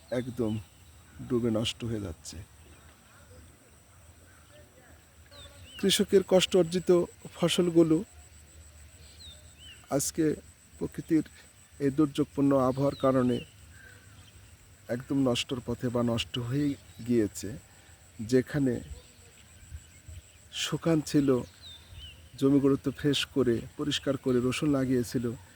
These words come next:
সেখানে দেখেন এক হাঁটু পানি। চাচা, পানি কতটি ওখানে? অ্যাকুরেট? ওরা তো রসুন লাগান ছিল না, রসুন ছিল না?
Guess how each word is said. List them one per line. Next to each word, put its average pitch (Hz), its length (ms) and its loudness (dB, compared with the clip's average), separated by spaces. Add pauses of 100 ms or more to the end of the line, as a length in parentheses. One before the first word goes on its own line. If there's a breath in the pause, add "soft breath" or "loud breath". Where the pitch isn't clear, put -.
(280 soft breath)
সেখানে 135 280 0 (100)
দেখেন 117 280 -2 (400)
এক 110 120 -4
হাঁটু 120 280 -6
পানি। 90 260 -2 (600 soft breath)
চাচা, 202 300 10
পানি 254 240 12
কতটি 285 320 10
ওখানে? 285 260 12 (380)
অ্যাকুরেট? 269 480 10 (1200)
ওরা 185 140 4
তো 202 80 6
রসুন 254 240 12
লাগান 262 240 12
ছিল 254 120 12 (100)
না, 320 80 12
রসুন 262 380 12
ছিল 262 100 8 (140)
না? 311 80 12